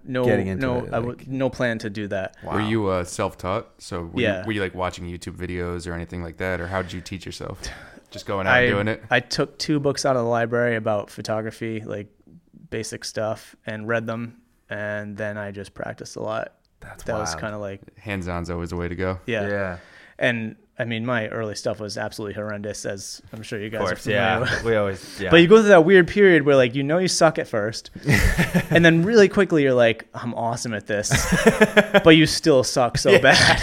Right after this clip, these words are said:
Speaker 1: <laughs>
Speaker 2: 'Cause then looking back, you look at that
Speaker 1: Yes.
Speaker 2: period where you're like, "I'm better." You look back and I'm like, "Damn, that, that stuff sucks."
Speaker 1: Yeah, yeah, yeah. Yeah, and then you get kicked back down. You're like, "All right, no, I
Speaker 2: Yeah.
Speaker 1: suck and I know it now." And then you can kinda, like, go on your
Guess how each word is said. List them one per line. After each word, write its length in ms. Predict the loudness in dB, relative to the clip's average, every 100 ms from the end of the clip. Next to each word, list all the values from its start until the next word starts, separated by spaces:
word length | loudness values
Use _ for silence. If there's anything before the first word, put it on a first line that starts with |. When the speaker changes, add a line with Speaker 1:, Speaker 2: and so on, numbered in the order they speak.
| 0 2
Speaker 1:
<laughs> 380 | 2 0 -4 0
Speaker 2:
'Cause 120 | 4
then 160 | 4 6
looking 300 | 4 4 6
back, 240 | 8 8
you 80 | 6
look 200 | 4 6
at 120 | 6
that 180 | 4 6
Speaker 1:
Yes. 80 | 8
Speaker 2:
period 320 | 10 10 10
where 120 | 8
you're 100 | 8
like, 160 | 8 6
"I'm 140 | 4
better." 460 | 6 8 8 6 0 -10 -2
You 80 | 2
look 140 | 4
back 220 | 6 6
and 100 | 6
I'm 100 | 2
like, 200 | 0 -4
"Damn, 200 | -6 -8 -8
that, 260 | -12 _
that 220 | -10 -10
stuff 240 | -10 -16 -16
sucks." 380 | -18 -14 -8 4
Speaker 1:
Yeah, 80 | 8
yeah, 120 | 10 10 8 4
yeah. 120 | -2 -2
Yeah, 160 | 4 6
and 100 | 6
then 60 |
you 60 | 4
get 160 | 2 2
kicked 180 | 0
back 180 | 4 4
down. 240 | 4 0 2
You're 100 | 0
like, 140 | 0
"All 60 | 0
right, 140 | 0
no, 120 | -2 -2
I 160 | -2
Speaker 2:
Yeah. 60 | -2
Speaker 1:
suck 260 | -2 -2 -2
and 80 |
I 40 | -2
know 220 | -2 0
it 60 | -2
now." 280 | -4 -4 -4
And 140 | -4
then 120 | -4
you 100 | -6
can 140 | -8 -10
kinda, 180 | -10 -10
like, 200 | -8 -6
go 100 | -4
on 140 | -4
your 220 | -6 -10